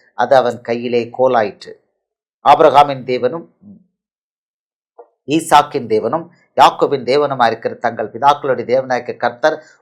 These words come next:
உனக்கு தரிசனமானதே அவர்கள் நம்புவதற்கு இதுவே அடையாளம்" என்றார். மேலும் கர்த்தர் அவனை நோக்கி, "உன் கையை உன் மடியிலே போடு" என்றார்.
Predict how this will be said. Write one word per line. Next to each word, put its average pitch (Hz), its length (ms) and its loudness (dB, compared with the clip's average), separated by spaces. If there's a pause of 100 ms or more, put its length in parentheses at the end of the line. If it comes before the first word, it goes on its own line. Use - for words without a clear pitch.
உனக்கு 135 360 0
தரிசனமானதே 131 800 0
அவர்கள் 113 380 -2
நம்புவதற்கு 131 720 -2
இதுவே 131 340 4
அடையாளம்" 120 560 2
என்றார். 92 400 -18 (800)
மேலும் 175 480 -2
கர்த்தர் 143 360 -2
அவனை 131 260 -4
நோக்கி, 98 400 -12
"உன் 120 200 -16
கையை 147 360 0
உன் 117 180 -6
மடியிலே 120 440 -2
போடு" 107 220 -4
என்றார். - 380 -12